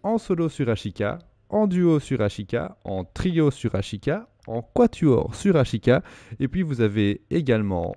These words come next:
en solo sur Vandel, duo sur Vandel, trio sur Vandel et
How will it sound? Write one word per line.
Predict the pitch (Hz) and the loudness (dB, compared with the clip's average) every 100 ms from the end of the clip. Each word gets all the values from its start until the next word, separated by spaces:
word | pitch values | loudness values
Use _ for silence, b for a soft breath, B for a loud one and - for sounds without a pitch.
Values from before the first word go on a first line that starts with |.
| _ | _
en | 208 | -2
solo | 208 - 156 | 0 2 0
sur | 143 127 | 0 -2
Vandel, | 101 95 87 98 113 143 | -2 -2 -2 -2 -4 -6
duo | 120 147 139 131 | -4 0 2 2
sur | 113 | 0
Vandel, | 90 87 85 80 180 | -4 -4 -4 -6 -4
trio | - 208 180 | -2 -2 -2
sur | 165 | -2
Vandel | 113 104 139 175 - | -2 0 0 -2 -2
et | 214 247 | -4 -6